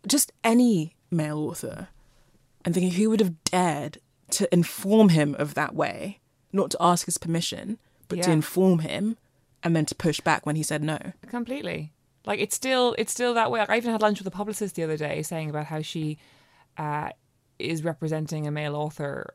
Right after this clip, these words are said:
Speaker 2: and she's a mostly female list. And she was like, "I had totally forgotten how easy it is to get men review space."
Speaker 1: <gasps> Oh,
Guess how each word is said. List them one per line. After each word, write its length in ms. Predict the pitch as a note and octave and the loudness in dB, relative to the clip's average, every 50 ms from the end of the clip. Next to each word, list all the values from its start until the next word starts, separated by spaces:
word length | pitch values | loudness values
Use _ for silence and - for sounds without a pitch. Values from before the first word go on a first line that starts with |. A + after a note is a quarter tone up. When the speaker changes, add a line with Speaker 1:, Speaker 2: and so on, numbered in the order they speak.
| _ - | _ -10
Speaker 2:
and 160 | - D#3 D3+ - | -6 -6 -4 -4
she's 120 | D#3+ D3+ | -4 -4
a 40 | D#3 | -2
mostly 320 | D3+ D3 C#3+ C#3 - - D3 | -2 -2 -4 -4 -6 -8 -8
female 400 | - - D3 C#3+ C#3+ C#3 C#3+ C#3+ | -8 -6 -8 -6 -6 -8 -8 -8
list. 460 | D3 C#3+ C#3+ C#3+ - - - - - _ _ _ _ - | -8 -8 -8 -10 -12 -14 -16 -16 -20 _ _ _ _ -16
And 80 | - D3+ | -16 -14
she 100 | - D#3+ | -12 -10
was 80 | D3+ D3 | -8 -8
like, 140 | D3 - - - | -8 -10 -10 -12
"I 80 | C#3+ C#3 C#3 | -10 -10 -8
had 240 | C#3 C#3 C#3 B2+ - | -8 -10 -12 -12 -14
totally 400 | - - D3+ D3+ C#3+ - D3+ C#3+ | -12 -8 -8 -8 -6 -8 -10 -10
forgotten 460 | - C#3+ C#3 C#3 C3+ - - C#3+ C#3+ | -10 -10 -10 -10 -10 -10 -10 -10 -10
how 180 | C3 - C#3+ - | -8 -10 -12 -10
easy 300 | - D3+ D3 C#3 D3 D3 | -8 -10 -10 -8 -8 -8
it 80 | C#3+ C#3+ | -8 -8
is 260 | C#3+ C#3+ C#3 - - | -8 -8 -10 -12 -14
to 100 | - D3 | -12 -12
get 200 | C#3 C3+ C3 - _ _ - | -10 -10 -10 -12 _ _ -14
men 400 | - D3+ C#3+ C#3 C#3 C#3 C#3 C#3 | -12 -10 -8 -8 -8 -8 -10 -10
review 260 | C#3 C3+ C#3 C#3 C#3 | -10 -10 -10 -8 -8
space." 480 | C3+ B2+ - C#3 C#3+ D3+ C#3 - - _ _ _ _ _ _ _ - - | -10 -10 -12 -12 -10 -10 -12 -14 -18 _ _ _ _ _ _ _ -14 -8
Speaker 1:
<gasps> 20 | |
Oh, 680 | - - - - - - - - - - - - - | -6 -4 -4 -2 -4 -4 -6 -6 -8 -8 -10 -14 -16